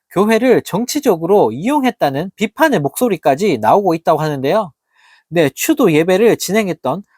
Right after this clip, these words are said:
서울 성북구 영암교회의 A 부목사는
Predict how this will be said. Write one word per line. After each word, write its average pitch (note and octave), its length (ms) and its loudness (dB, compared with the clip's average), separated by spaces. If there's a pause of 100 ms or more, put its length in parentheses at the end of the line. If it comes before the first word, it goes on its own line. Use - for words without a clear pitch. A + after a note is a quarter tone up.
서울 C4+ 300 0
성북구 A3+ 680 -2
영암교회의 E3 840 0
A G#3+ 320 2
부목사는 F#3 680 -2